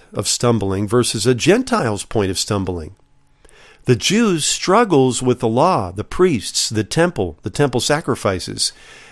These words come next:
Meanwhile, the Gentile has no clue about the law, the priests, the temple, and the temple sacrifices. You see, it's so easy for us to get stuck on these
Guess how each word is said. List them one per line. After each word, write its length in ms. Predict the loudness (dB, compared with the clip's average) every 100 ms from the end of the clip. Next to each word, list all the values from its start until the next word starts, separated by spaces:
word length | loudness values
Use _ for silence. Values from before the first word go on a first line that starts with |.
| -2
Meanwhile, 520 | 4 4 4 2 2
the 140 | -2
Gentile 720 | -4 -2 -2 -2 -6 -6 -4 -2
has 240 | -2 2
no 180 | 2 2
clue 760 | 0 -8 0 4 4 4 4
about 380 | 2 0 -2 -2
the 80 | -2
law, 460 | 0 -2 -2 -6 -14 -12 -4
the 120 | -4
priests, 680 | 0 0 0 -4 -2 -4 -4 -20 -20 -20 -20 -10
the 180 | -2 -2
temple, 520 | 0 -2 -2 -4 -8 -14 -6
and 140 | -2 0
the 80 |
temple 340 | 0 -2 -2 -2
sacrifices. 1120 | -2 -4 -6 -8 -6 -6 -6 -10 -8 -6 -6 -12 _ _ -20 -20 _ _ _ _ _ _
You 100 | -2
see, 200 | 0 2
it's 160 | 2 2
so 480 | 2 2 2 2 -4
easy 560 | -8 -4 -2 -2 0 -2
for 220 | 0 0
us 160 | 0 -2
to 100 | -6
get 240 | -4 -2
stuck 400 | -2 0 0 0
on 160 | -6 -4
these 400 | -4 -4 -6